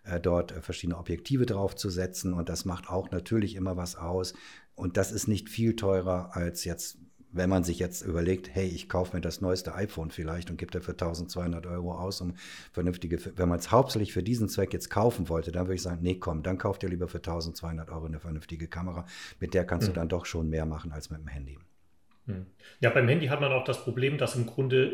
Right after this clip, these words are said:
Speaker 2: immer Weitwinkel
Speaker 1: Ja,
Speaker 2: eingestellt
Speaker 1: das
Speaker 2: ist
Speaker 1: kommt
Speaker 2: im
Speaker 1: auch
Speaker 2: Grunde.
Speaker 1: noch dazu, ja.
Speaker 2: Ja, da muss man dann, muss ja nah ran an die Objekte, wenn man nicht unbedingt das Panorama möchte.
Speaker 1: Und du hast, na klar, du kannst einen Digital-Zoom machen, um da, aber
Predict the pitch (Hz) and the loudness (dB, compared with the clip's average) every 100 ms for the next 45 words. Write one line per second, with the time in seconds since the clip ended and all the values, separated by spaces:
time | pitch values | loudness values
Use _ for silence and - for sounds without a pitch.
0 | 359 131 135 113 117 - - 104 - 107 | 2 4 4 6 6 6 4 2 2 0
1 | 107 104 104 110 101 120 95 90 95 98 | 2 4 6 6 2 2 0 2 2 2
2 | 95 85 - 85 90 87 - - - 104 | -2 -6 -6 -8 -6 -6 -8 -18 -4 -2
3 | 104 - - 107 123 123 113 110 120 113 | -2 -2 -2 0 0 2 4 4 2 0
4 | - 110 110 101 117 110 98 123 113 113 | 2 2 2 2 0 0 -2 -4 -6 -8
5 | - 107 98 98 95 95 104 - _ _ | -4 -2 -2 -2 -4 -6 -10 -18 _ _
6 | - 120 110 131 110 113 107 - 113 107 | -2 0 0 0 2 2 0 0 0 0
7 | 110 95 95 92 104 98 - - 98 90 | -2 -4 -6 -4 -4 -4 -8 -2 0 2
8 | 87 95 - 87 85 - 92 98 - - | 2 2 0 -2 -2 -2 0 2 2 0
9 | 90 92 85 90 95 95 95 90 95 98 | -2 -2 -2 -2 -2 -2 -2 0 2 2
10 | 95 98 92 90 87 87 90 87 | 2 0 0 2 0 2 2 2